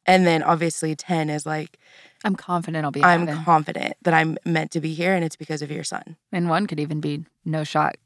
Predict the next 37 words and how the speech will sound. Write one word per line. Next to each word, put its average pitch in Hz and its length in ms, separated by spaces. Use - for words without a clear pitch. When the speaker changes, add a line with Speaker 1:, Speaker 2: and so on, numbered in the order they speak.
Speaker 2:
Got 170 160
Speaker 1:
Yeah. 165 120
Speaker 2:
some, 208 200
like, 175 240
he 170 100
could 170 140
be 160 80
like, - 120
"I 196 260
don't 175 120
know." 165 320
Speaker 1:
<laughs> - 960
Yeah. 226 180
So 202 180
that 190 160
was 190 140
the 190 80
question 165 540
that 156 280
he 165 220
asked. 151 340
And 170 460
I 180 120
answered 170 420
a 165 60
seven 156 500
'cause 165 140
I 156 80
was 147 120
like, 160 220
and 165 100
I 156 40
gave 156 180
my 156 120
reasoning 156 420
behind 160 340
it. - 180